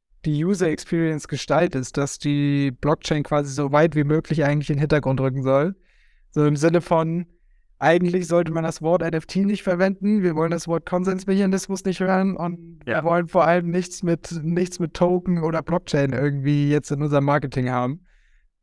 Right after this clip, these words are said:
Speaker 1: Was ich auch verstehen kann, also auf jeden Fall, Blockchain ist ja auch teilweise einfach vorurteilsbelastet, bringt man oftmals mit beispielsweise hohem Energieverbrauch,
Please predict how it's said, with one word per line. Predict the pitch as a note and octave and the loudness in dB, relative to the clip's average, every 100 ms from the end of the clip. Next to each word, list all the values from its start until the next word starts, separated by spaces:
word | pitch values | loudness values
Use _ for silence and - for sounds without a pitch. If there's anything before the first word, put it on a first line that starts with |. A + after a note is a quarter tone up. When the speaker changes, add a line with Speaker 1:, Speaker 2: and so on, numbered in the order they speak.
| _ | _
Speaker 1:
Was | D3+ E3 | -2 0
ich | F#3 | 2
auch | E3+ E3+ | 2 2
verstehen | E3+ F3+ G3+ | 0 2 2
kann, | F3+ D#3 | 2 0
also | D3+ D3+ | 0 -4
auf | D3+ | -2
jeden | E3+ E3 | -2 -2
Fall, | E3+ | -4
Blockchain | C#3+ D#3+ - F3 | -2 -4 -2 -2
ist | D#3+ - | -2 -4
ja | D#3 | -4
auch | D#3 | -4
teilweise | - D#3 D#3 D#3 C#3 | -2 -2 0 -4 -2
einfach | C#3 D3+ | -4 -6
vorurteilsbelastet, | - E3+ F3 - D#3 D#3 - D3 D3 - D3+ C#3+ - D3 | -4 0 0 2 2 2 0 2 2 2 -2 -2 -6 -4
bringt | D3+ D3 | -2 0
man | C#3+ | -2
oftmals | D3 - - D3 D3 - | -2 -4 0 2 2 0
mit | D3 D3 - | -4 -2 0
beispielsweise | D3 - C3+ D3 C#3+ C#3 C#3+ C#3+ | 0 0 -4 0 2 2 0 0
hohem | D#3+ D3+ | 0 2
Energieverbrauch, | C#3+ C#3+ D3 - D3+ C3+ C#3 C#3+ D3 | 2 2 -2 -2 -2 2 4 4 0